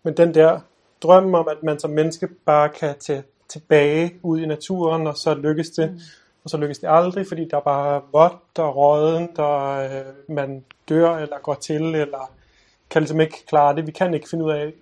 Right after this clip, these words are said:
Speaker 1: det moderne menneske kan ikke finde ud af at leve ude i naturen, lige meget hvor, hvor dejligt det er. Øh, og Når vi rejser til Mars, selvironiserer det ret tit, og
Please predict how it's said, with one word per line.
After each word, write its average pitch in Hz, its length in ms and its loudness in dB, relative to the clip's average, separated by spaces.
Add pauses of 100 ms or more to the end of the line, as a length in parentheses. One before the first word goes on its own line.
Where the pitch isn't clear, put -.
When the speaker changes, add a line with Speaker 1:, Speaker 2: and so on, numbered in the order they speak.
(100)
Speaker 1:
det 165 80 -4
moderne 151 300 -4
menneske 151 240 -8
kan 165 200 -6
ikke 151 140 -10
finde 160 120 -10
ud 156 40 -10
af 151 60 -10
at 143 60 -14
leve 151 180 -6
ude 147 160 -6
i 143 40 -12
naturen, 151 520 -10 (440)
lige 160 160 -4
meget 143 240 -2
hvor, 139 280 -6 (240)
hvor 151 100 -4
dejligt 139 480 -10
det 160 100 -6
er. 139 120 -6 (600)
Øh, 147 400 2
og - 220 2 (560)
Når 160 200 0
vi 147 60 -2
rejser 143 200 2
til 156 100 -6
Mars, - 460 -6 (180)
selvironiserer 160 960 -2
det 151 160 -6 (440)
ret - 100 2 (140)
tit, - 360 -6
og 151 100 2